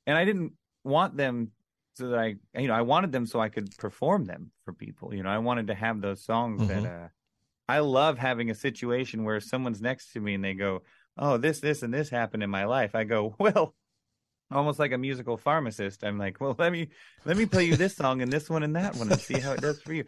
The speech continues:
Speaker 1: Now listen to this on repeat for a few days and see how you feel afterwards." <laughs> You
Speaker 2: There's
Speaker 1: know, I, I liked that part of it. So
Speaker 2: Y-
Speaker 1: performing is, is definitely part of it. Well, I guess what I mean is I'm not a, I, I'm not a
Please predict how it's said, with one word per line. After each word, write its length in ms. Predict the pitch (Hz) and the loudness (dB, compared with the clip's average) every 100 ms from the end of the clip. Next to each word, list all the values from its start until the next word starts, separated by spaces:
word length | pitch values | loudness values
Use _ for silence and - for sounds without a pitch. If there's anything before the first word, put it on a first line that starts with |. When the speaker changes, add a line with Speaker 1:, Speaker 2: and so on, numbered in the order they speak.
| - - | -10 -4
Speaker 1:
Now 140 | - 156 | 0 4
listen 280 | 143 143 175 | 2 2 -2
to 60 | 165 | -2
this 220 | 180 170 | -2 0
on 140 | 170 | 0
repeat 400 | 185 180 107 107 | 0 -2 -4 -6
for 120 | - 104 | -6 -8
a 40 | |
few 180 | - 104 | -4 -2
days 320 | 98 104 120 | -2 -2 -4
and 140 | 123 | -8
see 140 | - 165 | -6 -4
how 140 | 196 | -2
you 120 | 202 | -2
feel 280 | 190 208 202 | -4 -2 0
afterwards." 500 | 160 185 139 127 139 - | 0 -2 0 2 0 2
<laughs> 0 | |
You 460 | 240 214 - - - | 2 4 -2 0 6
Speaker 2:
There's 220 | 147 160 | 8 8
Speaker 1:
know, 40 | |
I, 180 | 170 165 - | 6 4 4
I 140 | 180 | 4
liked 420 | 202 185 202 - - - _ | 4 2 0 -6 -20 -20 _
that 400 | - 135 143 - | 0 2 2 0
part 260 | - 139 135 | 0 2 2
of 140 | 113 | 0
it. 220 | 101 95 - | -4 -6 2
So 220 | 131 120 | 4 4
Speaker 2:
Y- 20 | |
Speaker 1:
performing 800 | 101 151 - 196 208 175 147 131 _ - _ - | 4 0 4 4 4 4 0 -4 _ -20 _ 2
is, 440 | 151 151 127 107 - _ _ - | 4 4 2 -4 -18 _ _ -2
is 160 | 131 117 | 0 2
definitely 400 | 143 143 131 117 | 2 2 0 0
part 200 | 135 127 | 2 2
of 60 | |
it. 140 | 113 - | 2 2
Well, 100 | 151 | 2
I 100 | 160 | 2
guess 200 | 180 175 | 2 0
what 120 | 156 | 2
I 100 | 143 | 2
mean 240 | 135 131 120 | 0 -2 -2
is 140 | 107 | 0
I'm 220 | 120 131 135 | 0 0 0
not 260 | 127 123 | 2 2
a, 320 | 110 101 95 98 - - - - _ _ _ _ _ - | 2 0 -4 -10 -16 -20 -20 -20 _ _ _ _ _ -2
I, 120 | 120 | 0
I'm 260 | 131 131 135 | 2 2 2
not 180 | 127 | 2
a 100 | 117 | 2